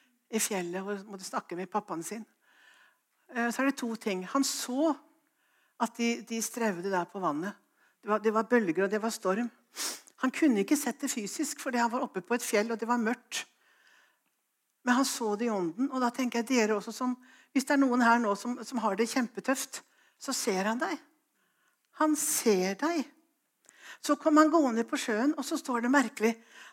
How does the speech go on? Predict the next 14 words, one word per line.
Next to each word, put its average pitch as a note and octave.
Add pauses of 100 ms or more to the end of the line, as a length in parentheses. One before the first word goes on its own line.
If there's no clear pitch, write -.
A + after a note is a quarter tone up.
Han C4+
skulle D#4+
til G#3
å G#3
gå A#3
forbi F3+
dem. D4+ (2250)
Han C4
trenger A3+
seg A3
ikke -
på, D4
vet -
du. F#3